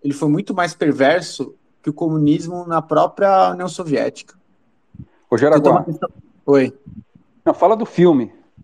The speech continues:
Speaker 1: É, falar também. Representa bem
Speaker 2: Sim.
Speaker 1: isso, aquele filme que eu adoro, também os top cinco da vida, que só de lembrar, de vez em quando eu choro, que é A Vida dos Outros. Até ganhou o Oscar de filme estrangeiro, um filme alemão, que mostra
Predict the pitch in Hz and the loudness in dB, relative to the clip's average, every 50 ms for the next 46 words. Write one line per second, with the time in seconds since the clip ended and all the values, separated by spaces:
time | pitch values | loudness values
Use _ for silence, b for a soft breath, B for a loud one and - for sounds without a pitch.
0 | - - _ _ _ _ _ - 180 214 202 185 - 220 208 202 190 180 - 156 | -20 -20 _ _ _ _ _ 0 2 2 2 2 2 2 4 4 4 4 4 2
1 | 143 135 123 117 120 127 135 160 170 - - - 165 208 208 - 175 143 131 165 | 2 2 0 -2 -2 -2 -2 -2 0 0 -2 -2 0 0 -2 0 -2 0 0 0
2 | 202 208 170 180 220 220 - - 170 - - 170 170 160 - - 185 175 202 208 | 0 0 0 0 -2 -2 -2 -4 -6 -6 -6 -8 -8 -8 -8 -12 -8 -6 -6 -4
3 | - 202 196 196 165 156 165 160 151 - 151 143 156 156 151 - 165 - - - | -2 2 0 2 2 4 2 2 2 0 -2 -2 -2 -4 -2 -4 -6 -6 -6 -14
4 | - 165 160 - 180 156 - - 127 151 151 135 127 127 - - 139 135 135 131 | -12 -12 -8 -2 -2 -2 -2 -2 -4 -4 -2 -2 -4 -4 -4 -4 -2 0 0 0
5 | 127 127 127 127 151 151 156 165 156 156 147 131 139 147 160 165 160 151 151 151 | 0 -2 -4 -4 -2 -2 -2 -2 -2 -2 0 2 2 2 2 2 0 -2 -4 -6
6 | 151 - 160 165 165 156 - 143 127 123 120 - _ _ _ _ _ _ _ _ | -6 -6 -6 -6 -6 -6 -4 -4 -2 -2 -4 -8 _ _ _ _ _ _ _ _
7 | _ - - 147 143 143 143 170 185 185 165 175 151 131 135 131 127 - - - | _ 0 2 2 2 2 0 -2 -2 -2 -2 -2 2 2 2 2 2 -6 -18 -20
8 | - - _ _ _ _ - 170 175 202 202 202 190 156 160 160 160 - 156 131 | -20 -20 _ _ _ _ -6 -6 -4 -4 -2 0 2 4 4 4 2 0 -4 -4
9 | 127 - - 143 139 - - 135 123 113 120 127 123 117 113 113 _ _ 120 113 | -4 -4 -4 -6 -4 -4 -4 -4 -4 -2 -2 -2 -2 -2 -6 -10 _ _ -20 -14
10 | - 139 143 143 143 135 123 117 113 113 110 - _ _ _ _ _ _ - 135 | -8 -4 -2 0 0 0 -2 -2 -4 -4 -6 -10 _ _ _ _ _ _ -2 2
11 | 135 139 147 147 151 156 160 151 | 4 4 4 4 2 0 -2 -2